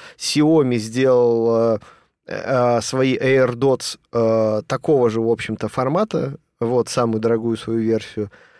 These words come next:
тоже, в общем-то, говорит о многом.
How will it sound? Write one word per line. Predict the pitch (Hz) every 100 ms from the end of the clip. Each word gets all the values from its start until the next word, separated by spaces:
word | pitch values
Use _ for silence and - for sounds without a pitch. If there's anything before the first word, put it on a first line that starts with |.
| _ _ _
тоже, | - 202 185
в | 156
общем-то, | 156 - 156 156
говорит | 127 117 113 131 - - -
о | 117
многом. | 117 95 90 92